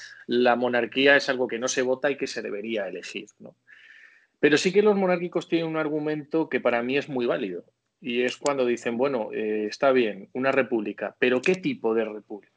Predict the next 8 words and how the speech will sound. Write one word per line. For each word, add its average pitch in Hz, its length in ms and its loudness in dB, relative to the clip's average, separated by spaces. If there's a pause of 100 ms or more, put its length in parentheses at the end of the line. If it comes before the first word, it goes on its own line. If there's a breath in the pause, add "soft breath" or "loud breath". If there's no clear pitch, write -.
(140)
Porque 120 280 -2
hay 135 100 8
muchas 135 420 2
repúblicas. 113 800 -6 (220 loud breath)
Monarquías 135 440 4
también 196 240 2
hay 139 120 2
muchas, 139 460 -2